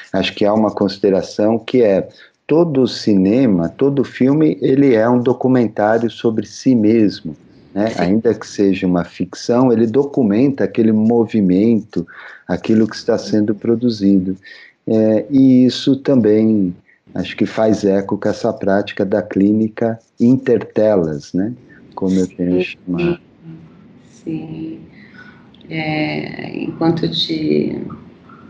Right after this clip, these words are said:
Speaker 2: te escutava aqui, eu tava lembrando do texto que as crianças dizem,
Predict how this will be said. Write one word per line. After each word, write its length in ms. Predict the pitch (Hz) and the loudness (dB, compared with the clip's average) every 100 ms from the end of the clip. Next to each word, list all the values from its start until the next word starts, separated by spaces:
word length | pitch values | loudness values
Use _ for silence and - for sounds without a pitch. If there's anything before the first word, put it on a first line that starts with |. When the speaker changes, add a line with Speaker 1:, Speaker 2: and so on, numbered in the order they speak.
| - - - - | -20 -20 -20 -20
Speaker 2:
te 100 | - | -16
escutava 400 | - - 165 160 | -14 -8 -4 -2
aqui, 160 | 160 170 | -2 -2
eu 60 | 165 | -2
tava 160 | 170 | -2
lembrando 500 | 165 165 165 165 160 | 0 0 2 2 0
do 60 | 160 | -2
texto 420 | 165 156 - 165 | -2 -2 -4 -8
que 100 | 165 | -6
as 120 | 160 | -4
crianças 580 | - 165 160 160 156 147 | -2 -2 -2 -2 -2 0
dizem, 560 | 165 190 180 143 127 | -2 -2 -2 -4 -6